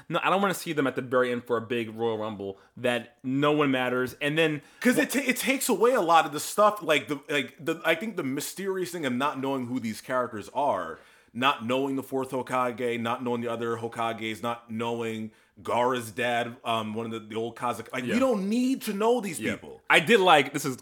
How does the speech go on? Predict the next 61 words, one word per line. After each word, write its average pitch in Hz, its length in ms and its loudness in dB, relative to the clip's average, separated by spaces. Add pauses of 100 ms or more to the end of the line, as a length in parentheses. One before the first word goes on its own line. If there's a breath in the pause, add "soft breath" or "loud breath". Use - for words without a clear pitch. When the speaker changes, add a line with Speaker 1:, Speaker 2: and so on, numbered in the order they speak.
Speaker 1:
might 110 160 -6
be 98 80 -4
a 87 60 -4
hot 85 180 -8
take. 87 160 -14
The 113 100 -6
only 139 200 2
thing 151 140 0
I 95 120 -2
actually 107 220 -8
did 92 160 -8
Speaker 2:
The 95 80 -10
Speaker 1:
like 95 180 -2
Speaker 2:
Madara 85 160 -10
thing. 71 240 -16 (480)
Fight. - 220 -18
Speaker 1:
No, 156 420 8
no, 131 140 6
no. 104 180 6
Speaker 2:
That, 120 80 6
Speaker 1:
I 131 80 10
Speaker 2:
that 156 60 8
Speaker 1:
like 190 140 12
Speaker 2:
was, 117 100 -2
that 151 100 8
was 127 120 2
pretty 98 200 -8
cool. - 100 -10
I, 117 60 2 (140)
Speaker 1:
I 156 80 10
like 196 140 10
Speaker 2:
that 104 40 2
Speaker 1:
the - 80 6
Speaker 2:
was 107 80 -2
pretty 156 140 6 (320)
Speaker 1:
flashback. 95 80 -6 (320)
I 147 60 4
like 165 100 2
the 175 80 0
flashbacks 127 800 -2
of 110 200 0
the 107 80 -2
Hok-, 107 280 -4
of 104 260 -4
the 98 80 -8
Hokage 92 580 -6
for 104 80 -16
some 101 220 -4
reason. 87 280 -10 (200 soft breath)
Speaker 2:
Oh, 139 140 6
Speaker 1:
When - 20 6
he, 135 160 8
when - 0 -
he 143 60 2
Speaker 2:
okay, 156 100 4
Speaker 1:
would 147 80 0
fight 139 160 4
Speaker 2:
yeah. - 60 -6
Speaker 1:
Killer 135 160 4
Bee. 127 220 2
I 131 60 -4